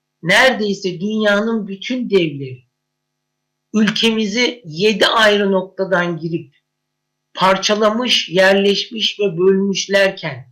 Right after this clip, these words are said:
Mustafa Kemal'in önderliğinde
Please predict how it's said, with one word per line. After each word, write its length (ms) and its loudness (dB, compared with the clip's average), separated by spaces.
Mustafa 460 -2
Kemal'in 600 -2
önderliğinde 1120 0